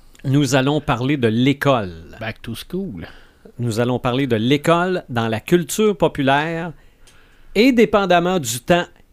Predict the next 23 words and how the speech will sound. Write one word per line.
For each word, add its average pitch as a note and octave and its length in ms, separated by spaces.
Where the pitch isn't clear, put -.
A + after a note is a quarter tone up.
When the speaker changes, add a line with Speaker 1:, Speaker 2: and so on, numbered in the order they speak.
Speaker 1:
et A#3+ 200
de E3+ 100
l'invité D3 540
qu'on B2+ 280
a, D3 140
si - 160
on B2 160
a B2 60
un A#2 160
invité, A2+ 520
j'aimerais C3 600
aussi C3+ 340
qu'on C#3 220
parle D#3+ 420
de A#2 140
la A#2+ 160
culture G3 640
populaire D#3+ 760
dans A#2+ 320
Speaker 2:
Dans E3 100
Speaker 1:
l'école. D3 480
Speaker 2:
l'école, F#2 140
ouais, A#2 100